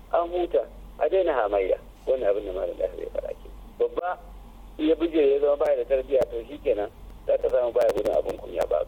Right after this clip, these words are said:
ba damuwarsa ba ne wannan. Mun sani yadda Allah ya yi duniyarsa da mutanen da ke ciki da abubuwan da halitta gaba daya, kowanne da irin yadda Allah ya rubuta masa yadda zai kasance gobe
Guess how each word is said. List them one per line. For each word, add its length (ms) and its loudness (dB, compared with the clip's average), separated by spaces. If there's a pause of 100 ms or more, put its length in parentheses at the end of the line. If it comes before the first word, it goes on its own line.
(120)
ba 120 2
damuwarsa 480 0
ba 100 4
ne 80 -8
wannan. 340 -6 (1200)
Mun 140 2
sani 240 2 (540)
yadda 280 2
Allah 200 2
ya 120 4
yi 80 2
duniyarsa 680 0 (1000)
da 80 4
mutanen 400 0
da 80 2
ke 200 -8
ciki 380 -10 (640)
da 120 0
abubuwan 300 2
da 100 2
halitta 500 0 (280)
gaba 260 0
daya, 220 4 (120)
kowanne 680 2
da 100 -6
irin 340 -6
yadda 300 -2
Allah 240 2
ya 220 6
rubuta 560 -2
masa 200 -2
yadda 280 -2
zai 120 0
kasance 580 -8
gobe 200 -2